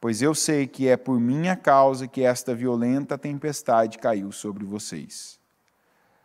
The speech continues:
Ao invés disso, os homens se esforçaram ao máximo para remar de volta à terra, mas não conseguiram, porque o mar tinha ficado ainda mais violento.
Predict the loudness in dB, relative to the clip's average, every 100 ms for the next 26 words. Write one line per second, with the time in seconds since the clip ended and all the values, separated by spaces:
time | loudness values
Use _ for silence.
0 | _ -4 -2 4 6 4 4 -2 -2 -4
1 | -10 _ _ _ _ _ _ _ -6 6
2 | 8 8 4 -2 -6 -2 0 0 6 8
3 | 8 4 -4 6 6 8 6 6 0 -4
4 | -4 -6 _ _ _ _ 6 6 6 4
5 | 4 4 2 0 6 6 4 -4 0 0
6 | 0 -4 -14 _ _ _ _ _ 0 2
7 | 2 -2 0 -2 -4 -6 -6 -6 -8 _
8 | _ _ _ _ _ -6 2 4 6 6
9 | 4 -2 -4 -4 -4 6 6 6 2 2
10 | 0 0 2 2 0 -2 -4 -2 0 -2
11 | -4 -8 -18